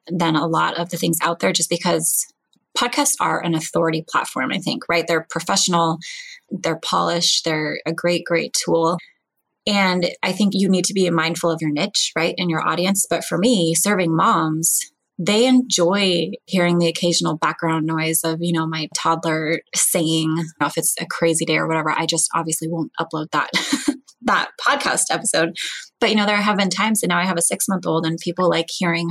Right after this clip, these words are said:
her little coos in the background and all of that. So I think if you let go of the perfection and just focus on serving your audience in the best possible way,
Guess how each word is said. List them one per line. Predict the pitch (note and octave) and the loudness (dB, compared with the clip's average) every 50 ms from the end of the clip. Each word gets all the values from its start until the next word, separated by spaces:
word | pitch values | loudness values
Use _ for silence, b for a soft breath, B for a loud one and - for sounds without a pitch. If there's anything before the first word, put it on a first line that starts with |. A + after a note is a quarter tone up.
| F3 - | -4 -4
her | F#3 | -4
little | F3+ F3+ F3 F3 | -2 -2 -2 -2
coos | F3 - - F#3+ F#3 F3+ F3 - - | -4 -2 -2 0 2 2 0 0 0
in | E3+ | -2
the | F3+ F3 | -2 0
background | F3 E3 E3+ E3+ - E3+ E3 D#3+ E3 E3 D#3+ D3+ | -2 -2 -2 -2 -4 -4 -4 -2 -4 -4 -6 -4
and | D#3 D#3 D#3+ E3 E3 | -4 -4 -4 -4 -2
all | E3+ E3 D#3 D#3 | -2 0 0 -2
of | D#3+ - | -2 -2
that. | D#3 D3+ - | -4 -2 -2
So | - - - F3+ E3+ E3+ E3+ E3 E3 B B B B B B B B _ _ _ _ _ - | -2 -2 0 0 0 0 0 -2 -4 B B B B B B B B _ _ _ _ _ -6
I | F3 | -4
think | F3 F3+ - G3 | -4 -4 -4 -4
if | E3+ | -2
you | F3 D#3+ | -2 0
let | E3+ D#3+ D#3 | 0 0 0
go | E3+ E3+ | 0 -2
of | E3 | -2
the | E3 | -2
perfection | D#3+ - D#3+ - D#3 D#3+ - - D#3+ | -6 -6 -4 -4 -2 -2 -2 -2 -2
and | E3 E3 | -2 -2
just | E3+ E3 - - | 0 -2 -2 0
focus | - E3 E3 F#3+ F3+ - | -2 -2 -2 -2 -2 0
on | E3 D#3+ D#3 D#3+ | 0 0 2 2
serving | D#3 - - E3+ E3+ E3 F3+ E3+ E3+ | 2 2 2 2 2 2 0 0 0
your | E3 E3 E3 - - | 0 0 0 0 0
audience | - E3 D#3+ D#3+ D#3 D#3 - - - - - B B B B B _ _ _ | 0 0 0 0 -2 -2 -2 -2 -2 -2 -2 B B B B B _ _ _
in | - F3 | -4 -2
the | F3 | 0
best | E3 E3 E3 - | 0 0 -2 0
possible | - F3 E3+ E3+ F3+ D#3+ | -2 -2 -2 -2 0 0
way, | D#3+ D#3+ E3+ G3 A3+ B3+ | 0 2 2 2 2 2